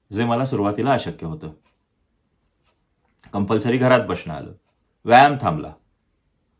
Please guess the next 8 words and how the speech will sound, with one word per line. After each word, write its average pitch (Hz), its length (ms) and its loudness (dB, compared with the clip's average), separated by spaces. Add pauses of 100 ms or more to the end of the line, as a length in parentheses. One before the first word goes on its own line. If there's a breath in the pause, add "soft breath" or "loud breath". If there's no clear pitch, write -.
(440)
जो 107 100 -2
व्यवस्थित 131 420 2
रुटीनला 135 420 0
लागला 104 280 2
होता. 101 260 -4
म्हणजे 117 220 -2
मी 113 120 -2
ते 123 440 -4